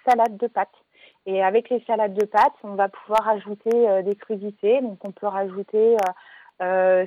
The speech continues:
si on a des radis, on peut rajouter des, des radis. Euh, on peut rajouter, je sais pas, si,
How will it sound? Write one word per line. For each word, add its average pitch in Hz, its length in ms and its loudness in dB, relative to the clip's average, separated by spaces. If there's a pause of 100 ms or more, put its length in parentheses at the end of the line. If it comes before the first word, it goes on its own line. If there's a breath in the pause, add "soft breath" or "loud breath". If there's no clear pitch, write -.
si 214 100 -12
on 214 60 -8
a 202 120 2
des 208 160 0
radis, 214 600 -2
on 196 140 -4
peut 196 140 -8
rajouter 185 440 -8
des, 175 480 -10 (460 soft breath)
des 202 100 0
radis. 233 680 0 (100)
Euh, 190 500 4
on 196 60 -8
peut 220 180 -2
rajouter, 220 680 2
je - 80 -12
sais - 80 -20
pas, 190 140 -2
si, 190 400 -12